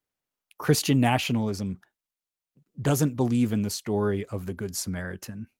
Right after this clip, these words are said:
doesn't believe that God is working through those that we label as other because they're unholy,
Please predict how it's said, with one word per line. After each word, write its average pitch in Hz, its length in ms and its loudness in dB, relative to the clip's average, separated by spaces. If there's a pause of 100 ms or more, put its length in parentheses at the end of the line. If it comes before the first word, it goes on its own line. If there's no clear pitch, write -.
(880)
doesn't 139 380 6
believe 113 680 0 (280)
that 113 260 4 (420)
God 127 400 6
is 110 300 -2
working 117 580 2
through 117 760 0 (500)
those 131 380 6
that 117 100 0
we 117 160 2
label 113 420 2
as 101 320 -6
other 107 460 -4 (840)
because 117 680 0 (1600)
they're 104 200 4
unholy, 110 640 -2